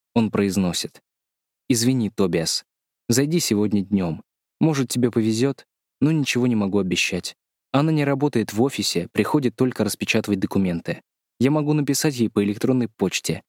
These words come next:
и попросить связаться с тобой. На этом всё». «Понятно». Медленно качаю головой. «Это мне не подойдёт, дружище.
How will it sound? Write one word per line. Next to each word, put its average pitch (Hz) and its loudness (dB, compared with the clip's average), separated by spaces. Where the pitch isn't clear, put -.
и 120 4
попросить 120 0
связаться 110 0
с - -2
тобой. 87 0
На 98 2
этом 123 0
всё». - -4
«Понятно». 90 -2
Медленно 104 0
качаю 92 -2
головой. 85 -2
«Это 147 0
мне 113 2
не 110 2
подойдёт, 95 0
дружище. 85 -2